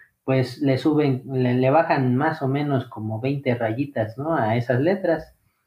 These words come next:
Si ustedes también ven un concierto de ellos, pues, es, pues, jus-, conocido, y los voy a decir ahorita de quién se trata,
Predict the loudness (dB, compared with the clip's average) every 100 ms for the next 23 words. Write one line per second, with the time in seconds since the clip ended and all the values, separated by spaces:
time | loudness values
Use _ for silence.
0 | _ _ _ _ _ _ -8 -2 2 2
1 | 2 2 2 2 2 4 4 2 2 2
2 | 0 2 0 0 2 2 2 0 -2 -6
3 | -8 -8 -8 -4 -2 -4 -10 _ _ _
4 | _ _ _ -2 -2 -2 -4 -2 0 0
5 | 0 2 2 2 0 -2 0 -2 0 0
6 | 0 0 0 0 0 0 0 0 0 0
7 | 0 0 -2 0 -2 -2